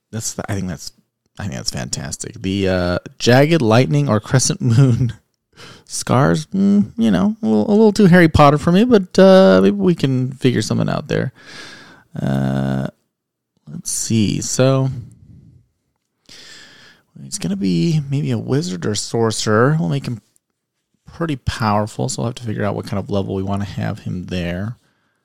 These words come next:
Um, let's give him a, let's give, uh, what would be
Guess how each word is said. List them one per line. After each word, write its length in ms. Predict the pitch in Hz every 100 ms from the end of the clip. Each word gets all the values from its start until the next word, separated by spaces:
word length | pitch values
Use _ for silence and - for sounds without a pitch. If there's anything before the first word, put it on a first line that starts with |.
| _ _ -
Um, 640 | 62 62 62 62 62 62 - _ _ _
let's 140 | 151 180
give 140 | 254
him 120 | 226
a, 140 | 87 90 _ _ _ _ _
let's 160 | 143 -
give, 400 | 208 185 165 139
uh, 360 | - 107 104 104
what 380 | 107 147 214
would 720 | - 131 139 139 135 131 123
be 520 | - 113 113 113 113